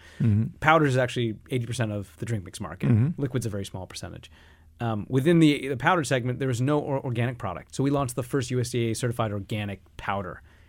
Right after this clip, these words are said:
Speaker 2: in the U S. And, um, when we conceived of it in March, we shared early design prototypes with a couple of our bigger, uh, customers, Target, um, Kroger, and a handful of others.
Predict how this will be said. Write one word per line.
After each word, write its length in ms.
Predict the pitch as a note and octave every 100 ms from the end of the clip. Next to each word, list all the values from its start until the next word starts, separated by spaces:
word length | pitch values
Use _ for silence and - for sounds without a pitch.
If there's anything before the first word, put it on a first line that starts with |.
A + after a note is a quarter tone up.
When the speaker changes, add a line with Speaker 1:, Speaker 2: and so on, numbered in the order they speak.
| _
Speaker 2:
in 140 | - G#2
the 80 |
U 180 | G2+ G2
S. 240 | F2 - - - - - - -
And, 440 | B2+ A#2+ A2+ G#2+ -
um, 460 | B2 A2+ G#2+ G#2 - - - - - - -
when 260 | C#3+ E3
we 220 | D#3 D3 -
conceived 480 | - B2+ - A#3 E3+
of 80 | B2
it 140 | A#2+
in 100 | A#2+
March, 480 | B2 A2 G2 - -
we 160 | B2+ C3+
shared 400 | B2 C#3 C3 C3
early 320 | - E3+ E3
design 460 | C#3+ B2 G#2+ A2+ B2+
prototypes 580 | B2 A#2 A2 A2+ G#2+ -
with 180 | A2+ G2
a 60 |
couple 220 | A2+ A#2+
of 60 | -
our 80 | A2+
bigger, 500 | G2 A#2 A#2 G#2+ G#2+ - -
uh, 40 |
customers, 520 | B2 A#2+ - A2 G2+
Target, 520 | G2 - A2 G#2 G#2 G2 - - - - -
um, 280 | A2+ G2+ F#2+
Kroger, 340 | C#3 A#2 A2+
and 100 | G#2+
a 60 | G#2
handful 280 | A#2 A2
of 60 | G#2+
others. 360 | G#2 G2 E2+